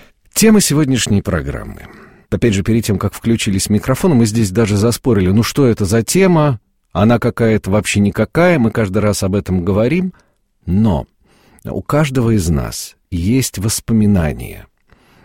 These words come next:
а, может быть, давние, может быть, из детства, а может быть, э, воспоминания о событиях, которые случились вчера,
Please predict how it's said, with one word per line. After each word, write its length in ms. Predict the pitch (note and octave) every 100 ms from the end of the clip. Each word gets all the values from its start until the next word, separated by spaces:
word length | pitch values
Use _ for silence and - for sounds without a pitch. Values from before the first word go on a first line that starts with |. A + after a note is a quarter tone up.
| -
а, 640 | E2 E2 D#2+ D#2+ D#2 D2+ -
может 640 | D#2 G2 G#2+ G2+ C3 C3+
быть, 220 | B2+ A2
давние, 560 | F2 E2 D2+ D#2 C#2+ C#2+
может 300 | C2 F2+ G2+
быть, 220 | A2 G#2+
из 140 | G#2 D2
детства, 560 | C#2 A#1+ - - A1+
а 60 | B1
может 300 | D2 A#2+ B2+
быть, 320 | A2 A2 - G2+
э, 320 | F2+ E2+ E2+
воспоминания 640 | F2 - F#2 G2 A2+ A2
о 40 | F#2
событиях, 440 | F#2 F#2+ A#2 G#2
которые 320 | - - F#2+
случились 520 | F2 G2+ F#2+ G2 F#2 -
вчера, 540 | - - F#2 E2+ G#2